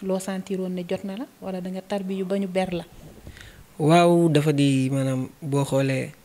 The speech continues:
Speaker 2: depuis deux mille treize ba tey, ñu ngi nekk seen Petit Gallé, et di évoluer nànk-nànk, di liggéey nànk-nànk, muy jaar yoon nànk-nànk, et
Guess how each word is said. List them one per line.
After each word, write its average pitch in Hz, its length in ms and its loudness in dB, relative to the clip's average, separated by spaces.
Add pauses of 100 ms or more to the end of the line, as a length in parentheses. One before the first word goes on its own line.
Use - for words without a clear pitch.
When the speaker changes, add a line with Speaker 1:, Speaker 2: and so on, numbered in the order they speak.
(1160)
Speaker 2:
depuis 143 540 4
deux 147 180 6
mille 147 140 6
treize 135 280 -2
ba 135 100 -2
tey, 135 300 -2 (720)
ñu 147 100 -2
ngi 135 80 0
nekk 131 200 -2
seen 135 160 -2
Petit 127 180 -4
Gallé, 127 360 -2 (640)
et 127 300 -2
di 123 200 -4
évoluer 131 380 2
nànk-nànk, 135 560 -2 (680)
di 147 80 -2
liggéey 135 300 0
nànk-nànk, 143 560 -2
muy 135 240 0
jaar 127 220 0
yoon 127 180 -2
nànk-nànk, 135 500 -6 (120)
et 135 360 -2